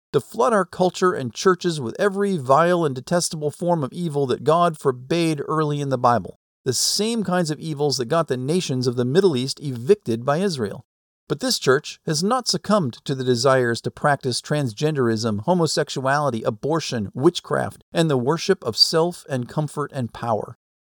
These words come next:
It hates those things. But there is another problem, a more immediate problem. There are people who claim to be apostles, which means delegate or messenger, people who have been sent out with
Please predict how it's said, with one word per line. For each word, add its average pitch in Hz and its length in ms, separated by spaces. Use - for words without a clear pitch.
It 180 120
hates 160 360
those 110 280
things. - 440
But 143 140
there 170 160
is 170 100
another 160 280
problem, 117 480
a 147 40
more 254 240
immediate 262 400
problem. - 440
There 165 180
are 151 140
people 139 720
who 185 160
claim 247 500
to 202 80
be 139 140
apostles, - 840
which 139 240
means 156 320
delegate 139 520
or 117 180
messenger, 117 720
people 202 440
who 156 180
have 139 140
been 131 180
sent 226 300
out 180 340
with 117 180